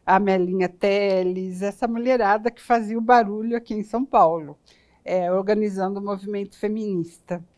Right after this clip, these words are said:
E passei a frequentar as rodas, E aí aconteceu uma mudança de trabalho em função dessa nova relação.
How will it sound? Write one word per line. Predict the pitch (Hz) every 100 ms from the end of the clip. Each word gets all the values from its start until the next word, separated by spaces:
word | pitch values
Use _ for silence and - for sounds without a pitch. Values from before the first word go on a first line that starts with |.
| _ _ - _ _ -
E | 214 226 226 214 208 202 190 165 _ _ _ _
passei | - 202 - 214
a | 202
frequentar | - 185 196 185 190 196
as | 220
rodas, | 226 233 233 269 339 440 - - - - _ _ _ _ _ _ _ _ _ _ _ _ _ _ -
E | 254
aí | 285 269 285
aconteceu | 285 277 262 285 262 - 254
uma | 254 247
mudança | 247 233 220 233 233 233
de | -
trabalho | - 240 202 208 214 247 254
em | 254 311
função | - 302 - 277 254
dessa | 247 247 269
nova | 233 226 220
relação. | 233 220 226 233 - 190 160